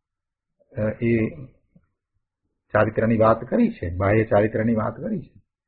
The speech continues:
એટલે એ તો આવે છે, શાસ્ત્રમાં એ વાત આવે છે, નથી આવતી એમ નથી. તો પછી હવે શું કરવું? આ બધા અધ્યવસાનો છોડવાની વાત કરી તમે,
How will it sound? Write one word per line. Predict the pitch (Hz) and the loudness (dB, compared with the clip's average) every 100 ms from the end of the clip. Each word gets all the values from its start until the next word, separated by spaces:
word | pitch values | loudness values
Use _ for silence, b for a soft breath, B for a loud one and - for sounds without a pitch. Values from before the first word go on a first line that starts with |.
| _ _ _ - | _ _ _ -4
એટલે | 196 180 | 4 4
એ | 143 180 | 6 8
તો | 233 | 8
આવે | 175 139 247 | 8 8 8
છે, | 262 120 | 6 2
શાસ્ત્રમાં | 107 104 - 139 143 | 0 -2 -2 0 2
એ | 135 | 4
વાત | 113 117 | 4 2
આવે | 110 156 226 | 4 6 4
છે, | - | 2
નથી | 90 90 131 | -6 -2 2
આવતી | 131 135 | 2 2
એમ | 151 196 | 2 4
નથી. | 269 151 - _ _ _ _ _ _ _ _ _ _ _ _ _ - | 4 2 -4 _ _ _ _ _ _ _ _ _ _ _ _ _ -4
તો | 156 | 2
પછી | 170 180 175 | 2 6 6
હવે | 170 | 6
શું | 165 233 240 | 6 4 4
કરવું? | 92 87 - - _ _ _ _ _ _ _ _ _ _ _ _ _ _ _ _ | 2 -2 -8 -14 _ _ _ _ _ _ _ _ _ _ _ _ _ _ _ _
આ | - 113 131 | -4 2 4
બધા | 135 139 | 6 6
અધ્યવસાનો | 120 104 127 127 127 131 139 | 6 4 4 4 4 4 2
છોડવાની | - 113 120 139 143 | 0 2 6 4 4
વાત | 127 127 127 | 4 4 4
કરી | 135 131 | 2 2
તમે, | 120 120 143 | 0 -2 -2